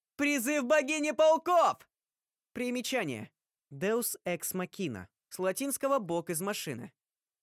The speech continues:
Означает неожиданную развязку ситуации с привлечением сторонней силы. В античных театрах это были боги, спускающиеся с небес при помощи специальных механизмов и решающие все проблемы героев.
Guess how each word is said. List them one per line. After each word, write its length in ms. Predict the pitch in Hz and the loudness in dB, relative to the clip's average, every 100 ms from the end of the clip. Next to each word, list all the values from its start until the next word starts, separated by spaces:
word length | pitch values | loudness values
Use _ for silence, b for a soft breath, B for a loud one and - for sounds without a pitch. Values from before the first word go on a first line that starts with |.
| - | -6
Означает 540 | 175 214 220 277 285 | -4 -2 0 0 0
неожиданную 640 | 254 233 208 240 233 226 | 0 -2 -2 -4 -2 0
развязку 540 | 208 190 175 190 - 247 | 0 0 0 -2 -2 -4
ситуации 580 | 226 - 196 233 - 269 | -6 -2 -2 -2 -2 -6
с 80 | |
привлечением 640 | - 240 220 226 277 277 269 | -4 -4 -4 -4 -4 -4 -4
сторонней 480 | - 208 160 151 165 | -2 0 0 -2 -4
силы. 480 | - 208 123 - - _ _ _ _ _ - | -4 -6 -6 -8 -14 _ _ _ _ _ -4
В 60 | |
античных 500 | 226 233 302 254 214 | -4 -2 -4 -4 -6
театрах 500 | - 202 233 269 254 | -2 -2 0 -2 -4
это 160 | 247 262 | -2 -2
были 240 | 240 269 | -2 -2
боги, 460 | 240 214 139 120 - _ | -2 -2 -2 -2 -8 _
спускающиеся 800 | - 196 - 185 170 185 180 185 | -6 -4 0 -2 0 -2 -2 -4
с 80 | |
небес 360 | 208 214 262 240 | -4 -6 -4 -4
при 120 | - | -4
помощи 380 | 151 175 170 - | -4 -4 -6 -6
специальных 560 | 156 170 - 190 175 180 | -8 -8 -4 -2 -2 -6
механизмов 640 | 180 214 247 277 147 117 _ _ - | -8 -4 -4 -4 -6 -8 _ _ -8
и 80 | 277 | -4
решающие 560 | 285 - 269 254 247 | -2 0 0 0 -4
все 200 | 226 233 | -4 -4
проблемы 420 | 202 165 175 190 185 | -2 -2 -2 -2 -2
героев. 440 | 190 196 117 - | -2 -2 -4 -6